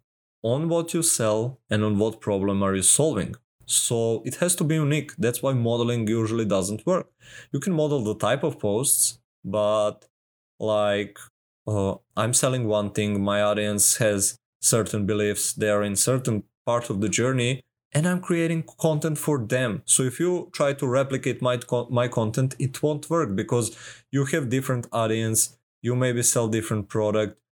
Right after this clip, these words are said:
uh, you maybe target people on different kind of journey.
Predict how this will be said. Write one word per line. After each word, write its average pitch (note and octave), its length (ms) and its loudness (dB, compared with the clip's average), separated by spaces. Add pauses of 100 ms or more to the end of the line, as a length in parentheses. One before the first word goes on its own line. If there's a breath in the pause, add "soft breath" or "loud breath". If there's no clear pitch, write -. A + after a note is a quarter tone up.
(340)
uh, A2+ 280 0
you A2+ 180 0
maybe A#2+ 360 0
target A2 520 0 (580)
people A2+ 460 -2
on G#2+ 120 0
different A2 300 -2
kind G#2 220 2
of G2 100 -2
journey. G#2 540 0